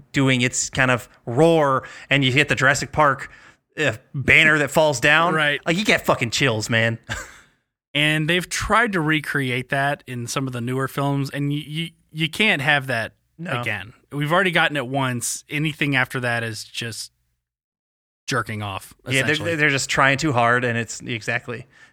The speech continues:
Speaker 1: patting themselves on the back, and it's like, "No, no, no. We decide what deserves the pat on the back."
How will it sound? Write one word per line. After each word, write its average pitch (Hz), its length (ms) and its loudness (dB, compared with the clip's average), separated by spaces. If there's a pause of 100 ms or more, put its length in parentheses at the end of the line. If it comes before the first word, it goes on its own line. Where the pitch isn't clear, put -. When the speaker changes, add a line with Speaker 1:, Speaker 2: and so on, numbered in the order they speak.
(160)
Speaker 1:
patting 151 180 2
themselves 131 420 2
on 135 120 2
the 127 40 0
back, 120 260 4
and 123 60 -2
it's - 60 -4
like, 120 140 -2
"No, 143 100 2
no, 135 140 2
no. 117 240 -2 (320)
We 165 220 2
decide 139 420 4
what 123 120 0
deserves 117 380 0
the - 80 -6
pat 113 220 2
on 110 60 -4
the 110 60 -6
back." 113 300 -4